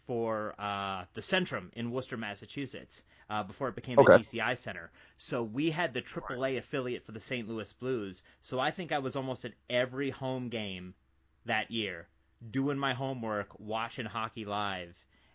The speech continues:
Speaker 1: And I've,
Speaker 2: Nice.
Speaker 1: I've been a fan ever since, so I can't get enough of it. And I feel even with the current technology that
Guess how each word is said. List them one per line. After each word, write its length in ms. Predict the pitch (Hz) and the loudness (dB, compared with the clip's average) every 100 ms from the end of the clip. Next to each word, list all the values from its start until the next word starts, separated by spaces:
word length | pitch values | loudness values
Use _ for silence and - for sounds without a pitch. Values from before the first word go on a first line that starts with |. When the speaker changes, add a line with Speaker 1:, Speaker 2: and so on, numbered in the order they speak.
| - | -8
Speaker 1:
And 460 | 107 101 98 98 | -4 -2 -2 -4
I've, 180 | 90 101 | -6 4
Speaker 2:
Nice. 340 | 98 92 98 104 | 10 10 10 2
Speaker 1:
I've 40 | 113 | -2
been 20 | |
a 80 | 104 | -4
fan 340 | 123 113 107 | -4 -2 -2
ever 200 | 98 98 | -6 -10
since, 540 | 95 - 107 90 - - | -10 -6 -6 -8 -12 -14
so 240 | - 120 98 | -10 -8 -6
I 80 | 98 | -6
can't 200 | 135 107 | -6 -4
get 120 | 110 | -4
enough 180 | 113 113 | -4 -4
of 120 | 107 | -4
it. 100 | 107 | -2
And 80 | 123 | -2
I 60 | |
feel 220 | 127 185 | 2 0
even 200 | 175 170 | 2 0
with 160 | 151 - | -2 -2
the 60 | 127 | -4
current 280 | 151 156 | -2 -2
technology 720 | 135 139 127 123 143 151 185 190 - - - - 120 | -4 -4 0 0 0 -2 -6 -6 -16 -20 -20 -16 0
that 240 | 135 120 | 2 2